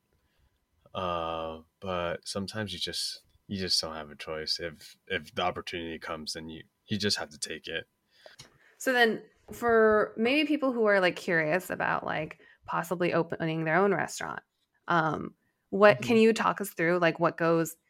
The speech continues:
Speaker 2: into, like, the setup and, um, basically everything that leads up to that, like,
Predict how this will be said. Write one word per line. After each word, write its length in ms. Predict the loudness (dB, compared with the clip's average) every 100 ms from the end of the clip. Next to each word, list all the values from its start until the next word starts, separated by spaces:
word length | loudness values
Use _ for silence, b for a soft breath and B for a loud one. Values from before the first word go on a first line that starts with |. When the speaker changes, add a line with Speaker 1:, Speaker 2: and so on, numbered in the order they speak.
| _ _ -4
Speaker 2:
into, 320 | 0 2 0
like, 220 | -2 -2 -4
the 80 | -4
setup 580 | 2 4 6 6 4 0 -4
and, 420 | -2 0 0 -2 -2
um, 380 | 0 0 -2
basically 880 | 2 2 4 0 0 0 0 -2 -6 _ _ _ _
everything 420 | 2 2 2 0 0
that 160 | 0
leads 220 | 0 0
up 200 | 0 -2 -2
to 200 | -6 -2
that, 240 | -2 -2
like, 240 | -4 -6